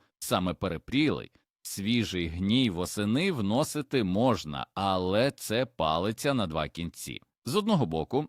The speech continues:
за зиму він переробиться, з іншого, в ньому можуть міститися насіння бур'янів і патогени. Тому зрілий компост або перегній —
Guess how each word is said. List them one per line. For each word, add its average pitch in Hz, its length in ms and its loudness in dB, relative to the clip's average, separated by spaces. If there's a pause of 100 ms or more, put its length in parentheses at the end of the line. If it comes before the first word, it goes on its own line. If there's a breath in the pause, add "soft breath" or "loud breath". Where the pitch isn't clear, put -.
(140)
за 113 280 2
зиму 90 360 -2
він 147 160 -2
переробиться, 147 840 0 (120)
з 113 220 -2 (120)
іншого, 98 680 -2 (340)
в 107 120 -4
ньому 175 200 0
можуть 175 440 2
міститися 160 920 0 (100)
насіння 131 640 0
бур'янів 113 800 0
і 139 100 -2
патогени. 147 800 2 (380)
Тому 120 400 2 (160)
зрілий 180 400 2
компост 90 600 -2
або 101 280 2
перегній — 107 600 0